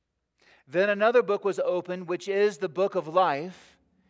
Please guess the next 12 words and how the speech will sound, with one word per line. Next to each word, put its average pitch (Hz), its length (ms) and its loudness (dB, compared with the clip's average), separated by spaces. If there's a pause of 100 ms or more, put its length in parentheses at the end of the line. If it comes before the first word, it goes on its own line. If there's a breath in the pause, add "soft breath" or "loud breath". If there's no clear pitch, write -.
(400 soft breath)
and 170 240 -4
the 160 140 -6
dead 190 540 0
were 180 300 -6
judged 147 680 -2
by 151 140 -4
what 170 440 -2
was 190 260 -8
written 156 420 -10
in 147 220 -14
the 139 100 -10
books, - 880 -8